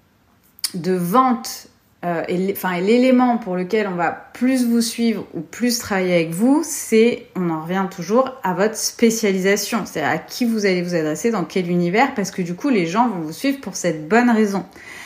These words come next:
C'est-à-dire que si vous êtes prof de yoga comme tous les autres versus prof de yoga spécialisé pour les triathlètes, bah, évidemment que, euh, les gens qui font,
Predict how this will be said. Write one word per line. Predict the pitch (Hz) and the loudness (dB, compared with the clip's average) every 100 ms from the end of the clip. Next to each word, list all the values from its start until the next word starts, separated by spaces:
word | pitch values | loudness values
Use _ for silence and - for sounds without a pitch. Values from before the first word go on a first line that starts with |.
| - - - | -18 -20 -6
C'est-à-dire | - 214 240 240 | 0 4 4 2
que | 220 185 | 0 0
si | - - 262 | -2 -4 -2
vous | 254 240 | 0 0
êtes | 233 - - _ | 0 -2 -16 _
prof | - - 240 208 | -6 2 2 4
de | 220 | 0
yoga | 220 202 214 202 165 - - - | 2 2 4 4 2 -4 -20 -10
comme | 202 175 175 | -4 -2 -2
tous | 196 | -2
les | 202 185 202 | -2 0 2
autres | 202 196 - | 0 -2 -14
versus | 160 165 196 - - 226 214 - - | -8 -2 -2 -2 -2 0 -2 -6 -16
prof | - 220 226 | -8 0 0
de | 196 | 2
yoga | 214 208 208 208 - | 0 2 2 2 0
spécialisé | - - 226 220 220 208 202 196 208 185 | -6 -6 -2 0 0 -2 -2 0 2 2
pour | - 214 202 | -2 -2 0
les | |
triathlètes, | 185 - 160 147 - 294 - - - - - - - | -2 -6 -8 -4 2 4 2 -4 -14 -18 -18 -18 -2
bah, | 185 185 - | 2 2 6
évidemment | 247 226 214 196 202 262 311 | 6 6 4 4 4 4 4
que, | 311 240 247 262 262 | 2 2 4 2 0
euh, | 185 175 | -2 0
les | 175 220 | 4 4
gens | 214 220 214 180 | 4 2 0 -4
qui | - 190 | -6 -8
font, | - 202 190 | -6 -4 -4